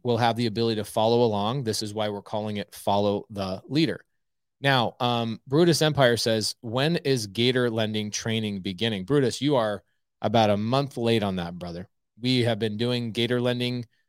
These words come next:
every Sunday morning. Today, we did three hours of it in a private group. Um, so you've been missing out on those. Those are recorded. So if you're trying to get into Gator Lending, you still can. It's just that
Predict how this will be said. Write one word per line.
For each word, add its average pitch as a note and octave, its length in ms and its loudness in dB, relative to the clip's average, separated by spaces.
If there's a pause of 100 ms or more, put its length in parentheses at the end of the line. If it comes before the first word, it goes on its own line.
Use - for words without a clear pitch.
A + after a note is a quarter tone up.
(240)
every B2 300 4
Sunday A#2 400 0
morning. A#2 560 -2
Today, A2+ 280 2
we A2+ 120 2
did G#2 160 -2
three A#2 440 -2
hours A2+ 360 2
of B2+ 100 0
it C#3 140 0
in A2+ 80 -6
a G2 60 -6
private G2+ 400 -2
group. E3 300 -2 (520)
Um, G2+ 240 -2
so A2 140 -2
you've A#2 220 0
been A2+ 260 0
missing A2+ 300 0
out A2+ 140 4
on B2+ 120 0
those. C#3 220 2
Those A2+ 200 2
are A2 140 2
recorded. A#2+ 480 2
So A#2 120 0
if G2+ 100 -4
you're G#2 120 -4
trying A2+ 220 -6
to G#2+ 80 -2
get G#2+ 160 -2
into G#2+ 160 -4
Gator G#2+ 260 0
Lending, G#2+ 280 -2
you F#2+ 80 -2
still - 260 -4
can. C#3 340 0
It's A2+ 140 -2
just G#2+ 240 -2
that G2+ 180 -2